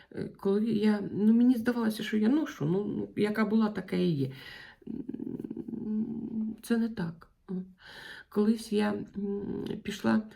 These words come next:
вже тут я у Рахові була, чоловік, е, був на Сході, от, і я була тут у Рахові вже, і щось, щось в мене, щось, ну,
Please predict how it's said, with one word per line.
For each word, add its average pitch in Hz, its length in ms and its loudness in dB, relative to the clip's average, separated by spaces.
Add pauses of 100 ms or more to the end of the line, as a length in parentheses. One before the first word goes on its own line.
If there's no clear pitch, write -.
(100)
вже 180 180 2
тут 190 240 -2
я 175 100 0
у 170 100 0
Рахові 170 400 -4
була, 214 400 -2
чоловік, 170 600 -2 (1900)
е, 170 200 -2
був 175 220 -2
на 170 120 0
Сході, 285 340 -4 (500)
от, 214 380 -6
і 208 100 -2
я 220 440 -2 (260)
була 202 280 -8
тут 196 320 -12
у 190 160 -6
Рахові 190 520 -6
вже, 285 360 -6
і 202 80 -4
щось, - 400 -6
щось - 340 -10
в 214 40 -6
мене, 202 300 -2 (200)
щось, - 340 -10 (600)
ну, 196 480 -6